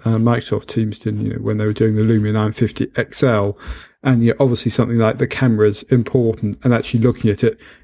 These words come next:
you know, the raw specifications of the camera do suggest the nine fifty X L is quite a bit ahead. But then you look at things like, well, uh, you know, using the battery,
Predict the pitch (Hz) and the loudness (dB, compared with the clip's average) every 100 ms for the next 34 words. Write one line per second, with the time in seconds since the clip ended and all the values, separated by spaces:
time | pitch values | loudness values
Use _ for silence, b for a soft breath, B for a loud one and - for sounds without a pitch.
0 | - 113 110 113 113 107 120 - - 117 | -4 0 2 4 2 2 -2 -4 -2 0
1 | 107 120 107 - 107 107 - 113 - - | 0 -2 -2 0 0 2 0 0 -2 0
2 | 107 - 113 110 110 107 - 110 - 113 | 0 2 0 2 0 -2 -2 -2 0 2
3 | 104 101 - 110 113 123 110 107 139 110 | 2 0 0 0 0 -2 -2 0 2 2
4 | - B B B B - - 156 147 143 | 0 B B B B -2 2 4 4 4
5 | 156 151 143 - 147 135 127 147 131 131 | 2 2 0 0 2 4 0 0 -4 0
6 | 233 233 208 196 175 - - _ 147 123 | -2 0 -4 -8 -14 -14 -20 _ 4 4
7 | 123 156 147 131 135 135 156 - - 113 | 2 4 4 4 2 2 0 -2 -4 -4